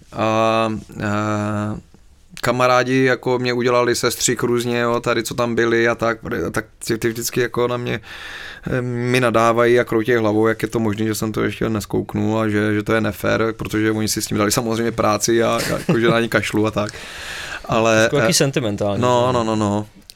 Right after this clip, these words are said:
Speaker 1: A, ale jako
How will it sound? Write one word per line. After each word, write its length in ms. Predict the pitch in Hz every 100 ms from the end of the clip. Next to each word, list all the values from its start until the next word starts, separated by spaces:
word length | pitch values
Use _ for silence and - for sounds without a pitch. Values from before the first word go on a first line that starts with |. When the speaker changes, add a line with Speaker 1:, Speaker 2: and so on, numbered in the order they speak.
| _ _ -
Speaker 1:
A, 640 | 113 113 113 113 110 113 117 _ - - _ -
ale 400 | 107 120 120 104
jako 420 | 110 110 127 120